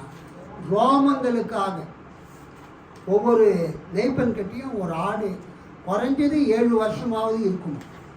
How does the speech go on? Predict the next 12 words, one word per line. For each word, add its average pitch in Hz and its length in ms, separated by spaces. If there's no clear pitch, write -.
ஏழு 226 300
வருஷம் 254 460
அந்த 196 220
ஆடு 226 460
நல்லா 240 380
வளர்ந்த 240 480
பிறகு, 190 580
வருஷா 240 420
வருஷம் 277 640
அந்த 214 260
ஆட்டினுடைய 254 720
ரோமங்களை 247 920